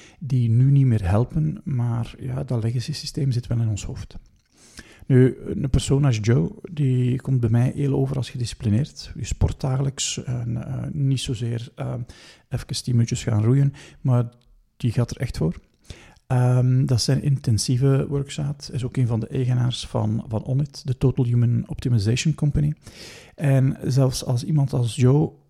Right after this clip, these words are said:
ehm, die ik heel gedisciplineerd vind, last heeft van zijn gedachten, ehm, die hem zeggen van, "Oh, je bent vandaag te moe, het is te nat, het is te koud om te sporten," vind ik dat een verlichting om te merken van, "Oké,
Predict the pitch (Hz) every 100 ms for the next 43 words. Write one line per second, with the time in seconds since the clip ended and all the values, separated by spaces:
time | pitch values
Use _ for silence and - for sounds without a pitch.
0 | - 117 - _ - 127 123 135 131 139
1 | 131 127 131 127 117 - - 104 131 -
2 | 147 147 147 - 147 135 - 147 - 131
3 | 123 110 117 120 - 131 131 - - -
4 | - - - 113 113 113 110 113 113 -
5 | - 131 117 110 120 117 - - 104 104
6 | 92 90 - 95 90 - 117 110 110 110
7 | 110 - - 117 113 - - 135 - 131
8 | 113 113 127 131 - - 123 - 123 120
9 | - - - - 151 123 117 110 104 101
10 | 104 127 - 135 131 131 - 123 117 113
11 | 117 - - - 123 104 113 - 113 110
12 | - 139 - 117